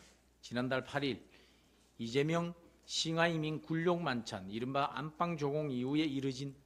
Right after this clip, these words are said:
벌어진 일입니다. 물론 이해찬 고문의 개인적인 방문이라면은 굳이 문제 삼을 것 없을 것입니다.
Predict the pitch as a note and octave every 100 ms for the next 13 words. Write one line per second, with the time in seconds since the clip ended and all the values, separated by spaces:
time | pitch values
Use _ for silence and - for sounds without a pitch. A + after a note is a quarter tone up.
0 | - A2+ A#2+ B2+ C3+ A2 G2+ F#2 - -
1 | _ _ _ _ _ _ _ - C#3+ F3
2 | C#3+ D#3+ D#3 B2+ E3 - F3+ F3+ - -
3 | - - C3+ D3 D3+ D3+ C3 C3+ D#3 E3+
4 | F3 C#3+ C#3 C#3+ C3 A2+ A2 A2 C3+ D3+
5 | - C3+ D#3 C#3+ B2+ C3 C#3+ C#3 C#3 D3
6 | D3+ C3 A2 - B2 A#2 G#2 F#2